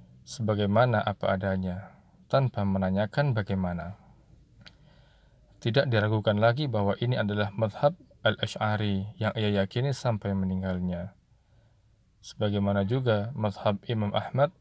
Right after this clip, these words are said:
dan semua ulama dalam berbagai masa. Ghais bin Ali mengatakan, Abu Al-Faraj Al-Isfarayani mengatakan kepadaku,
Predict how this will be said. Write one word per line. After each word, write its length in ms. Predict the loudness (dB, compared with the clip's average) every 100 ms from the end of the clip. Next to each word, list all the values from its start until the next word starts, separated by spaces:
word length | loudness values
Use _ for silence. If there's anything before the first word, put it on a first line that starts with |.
| _ -4
dan 240 | 0 0
semua 400 | 0 -4 -2 0
ulama 440 | 0 2 2 2 -2 -6 -20 -20 -20 _ _ _ _ -20 -20 _ _ _ _ _ _ _ _ _
dalam 320 | 4 6 4
berbagai 480 | 2 -2 0 0 -2
masa. 320 | -4 -6 -12 -14 -18 _ _ _ -20 _ _ _ _ _ _ _ _ _ _ _ _ _ _ _ _ _ _ _ _ _ _ _ _ _ _ _ _ 2
Ghais 560 | 6 6 4 -4 -14 -2
bin 240 | 0 2
Ali 320 | 4 4 4 2
mengatakan, 800 | 2 2 0 -2 0 0 0 -4 -12 _ _ _ _ _ _ -4
Abu 320 | 2 2 2 0
Al-Faraj 800 | 0 0 0 2 4 2 0 -10 -18 4
Al-Isfarayani 1800 | 4 4 0 -6 -16 -20 -20 _ -4 -4 -6 2 4 4 4 2 2 0
mengatakan 720 | 2 0 2 0 2 0 0
kepadaku, 640 | -4 -2 0 -2 -6 -8